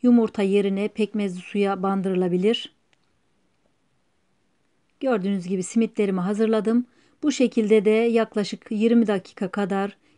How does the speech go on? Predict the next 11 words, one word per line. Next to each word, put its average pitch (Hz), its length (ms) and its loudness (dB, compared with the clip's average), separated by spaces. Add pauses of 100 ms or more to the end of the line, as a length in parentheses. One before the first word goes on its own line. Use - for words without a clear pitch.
yarım 208 220 0
saat 190 360 -6
kadar 202 420 -2
beklettim. 226 720 0 (840)
Milföylerimiz 202 880 2
iyice 214 280 0
yumuşadı 226 600 0 (420)
ve 220 100 0
sonra 240 640 0 (280)
önceden 208 600 2
ısıtılmış 196 840 -4